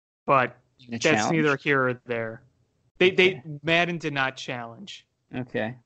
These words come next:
Speaker 1: But, yeah, yikes. Uh, since we're speaking throwback, we have a few minutes here.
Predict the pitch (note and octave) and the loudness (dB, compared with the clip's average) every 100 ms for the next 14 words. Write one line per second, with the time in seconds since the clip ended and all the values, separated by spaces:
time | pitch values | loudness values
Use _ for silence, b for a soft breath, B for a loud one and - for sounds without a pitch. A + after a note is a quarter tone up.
0 | _ _ _ _ _ _ _ _ _ _ | _ _ _ _ _ _ _ _ _ _
1 | _ _ _ _ _ _ _ _ _ - | _ _ _ _ _ _ _ _ _ -6
2 | B2 A#2+ _ _ _ _ C#3 B2 G#2+ - | -6 -6 _ _ _ _ -10 -8 -8 -14
3 | _ C3+ B2 B2 - - B B2+ B B | _ -6 -4 -4 -6 -10 B -16 B B
4 | B B _ - E3 E3+ - F#3 - G4 | B B _ 2 4 4 0 -10 -10 -6
5 | F#4+ F4 - B3+ A#3 F3 - E3 E3 D#3+ | -6 -6 -6 -4 -6 -8 -2 2 2 0
6 | D3+ B2+ B2 B2+ F3 G#3+ C4+ A3 - G3+ | 0 0 -2 -6 -6 -2 -2 -4 -4 -6
7 | D#3+ D3 C3+ - D#3 B2+ A#2+ A2+ | -4 -4 -6 -8 -6 -4 -4 -8